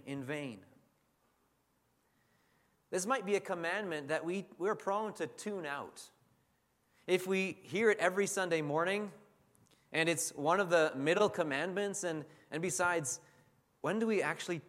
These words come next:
take the name of the Lord in vain? And if we think closely,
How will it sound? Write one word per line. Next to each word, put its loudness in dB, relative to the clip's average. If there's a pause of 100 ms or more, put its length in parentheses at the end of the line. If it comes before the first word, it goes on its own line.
take -6
the -4
name -4
of -6
the 0
Lord -2
in -6
vain? -8 (1900)
And 0
if -4
we 2
think 2
closely, 4